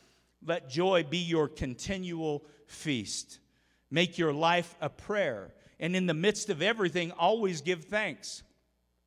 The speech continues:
For this is God's perfect plan for you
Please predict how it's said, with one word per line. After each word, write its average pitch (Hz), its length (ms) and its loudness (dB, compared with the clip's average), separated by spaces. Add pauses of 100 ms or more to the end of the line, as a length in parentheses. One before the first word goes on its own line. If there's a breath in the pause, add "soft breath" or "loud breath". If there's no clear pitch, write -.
(280)
For 180 140 2
this 226 260 2
is 190 140 -4
God's 196 340 4
perfect 202 460 0
plan 175 480 2 (300 loud breath)
for 165 160 -2
you 160 500 0